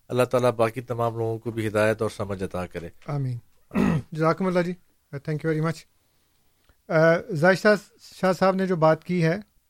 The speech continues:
Speaker 2: تو وہ جو کچھ انہوں نے پڑھا ہے، وہ سارے کا سارا خود ان پہ لاگو ہوتا ہے۔
Speaker 1: جی۔
Speaker 2: آ، تکبر بھی اور جو کچھ بھی انہوں نے کہا نا، وہ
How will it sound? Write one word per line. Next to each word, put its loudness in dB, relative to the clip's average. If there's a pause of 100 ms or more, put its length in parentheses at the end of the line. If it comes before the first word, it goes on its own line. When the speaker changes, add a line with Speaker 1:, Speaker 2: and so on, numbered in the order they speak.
(120)
Speaker 2:
تو 0
وہ 2
جو 2
کچھ -8
انہوں 0
نے 0
پڑھا 2
ہے، 4
وہ 0
سارے 0
کا 0
سارا 0
خود -2
ان 0
پہ 0
لاگو 2
ہوتا -4
ہے۔ -6 (360)
Speaker 1:
جی۔ -8 (340)
Speaker 2:
آ، -14 (180)
تکبر 2
بھی 2
اور 4
جو 0
کچھ -2
بھی -6
انہوں -2
نے -4
کہا 0
نا، -2
وہ -4